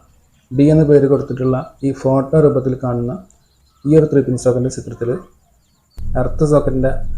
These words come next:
ലെഫ്റ്റ്, റൈറ്റ് സൈഡിലായിട്ട് ന്യൂട്രൽ ഫേസ് ഈ രണ്ട് സോക്കറ്റുകൾ വരുന്നുണ്ട്.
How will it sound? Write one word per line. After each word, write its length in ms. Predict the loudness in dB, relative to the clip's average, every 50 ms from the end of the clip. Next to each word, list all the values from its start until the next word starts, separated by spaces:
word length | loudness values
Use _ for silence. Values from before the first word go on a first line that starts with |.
| -2 0
ലെഫ്റ്റ്, 420 | 0 0 0 0 -6 -4 0 0 0 0 -2 -2 0
റൈറ്റ് 440 | 2 2 2 0 -2 -8 -10 -12 -12 -12 -16 -18
സൈഡിലായിട്ട് 600 | -6 -2 -2 0 0 0 0 0 -2 -2 -2 -4 -6 -6 -8 -14 _ _ _ _ _ _
ന്യൂട്രൽ 420 | 0 2 2 2 2 4 4 4 4 4 0
ഫേസ് 420 | -2 0 2 2 2 0 -2 -6 -8 -6
ഈ 140 | -4 -2 -2
രണ്ട് 240 | 0 0 0 -2
സോക്കറ്റുകൾ 440 | 0 0 0 0 0 -2 0 0 2 2
വരുന്നുണ്ട്. 400 | 2 0 0 -4 -4 -4 -6